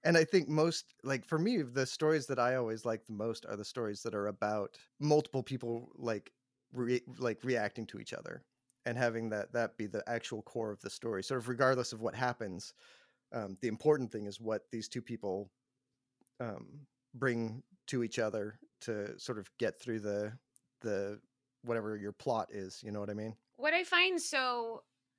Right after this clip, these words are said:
Speaker 2: um, endearing about the relationship between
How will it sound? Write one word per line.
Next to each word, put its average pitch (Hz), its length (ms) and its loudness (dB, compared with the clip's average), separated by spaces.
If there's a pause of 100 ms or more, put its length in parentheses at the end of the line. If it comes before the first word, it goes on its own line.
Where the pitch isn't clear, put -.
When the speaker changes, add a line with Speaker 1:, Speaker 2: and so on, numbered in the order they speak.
(340)
Speaker 2:
um, 208 360 0
endearing 220 1040 0
about 202 480 4
the 214 80 -8
relationship 214 720 -4
between 196 720 -6